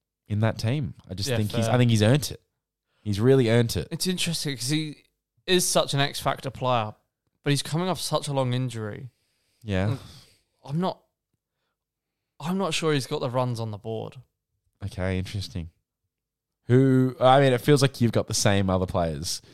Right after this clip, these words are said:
Speaker 2: Oh, look, yeah, uh,
Speaker 1: So maybe
Speaker 2: yeah, I've got Josh Adokar, Ryan Toto on the wings. Trbojevic is there in one of the centre spots.
Speaker 1: So maybe let's, let's talk through who, who this number four is.
Speaker 2: Well, for me,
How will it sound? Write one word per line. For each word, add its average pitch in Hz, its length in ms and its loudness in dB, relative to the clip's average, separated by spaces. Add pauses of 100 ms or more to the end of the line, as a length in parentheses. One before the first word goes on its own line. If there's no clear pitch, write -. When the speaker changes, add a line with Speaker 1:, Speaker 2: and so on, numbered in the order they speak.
(120)
Speaker 2:
Oh, 196 100 10
look, 175 160 2
yeah, 180 140 4
uh, 170 180 4
Speaker 1:
So 120 100 6
maybe 113 320 8
Speaker 2:
yeah, 104 80 0
I've 190 160 8
got 170 200 2
Josh 160 180 4
Adokar, 139 420 2
Ryan 131 200 2
Toto 131 380 -4
on 117 80 -6
the 113 80 -6
wings. 113 420 -6
Trbojevic 117 580 -4
is 117 120 -14
there 113 220 -4
in 110 120 -8
one 123 120 -4
of 113 80 -6
the 110 80 -8
centre 110 300 -8
spots. - 520 -10
Speaker 1:
So - 120 0
maybe 110 260 8
let's, 104 280 2 (180)
let's 110 220 -2
talk 110 320 2
through 101 380 0 (240)
who, 101 200 4 (100)
who 104 220 2
this 95 200 -4
number 92 180 0
four 90 340 0
is. 80 320 -6
Speaker 2:
Well, 180 220 -4 (220)
for - 160 -8
me, 170 440 -2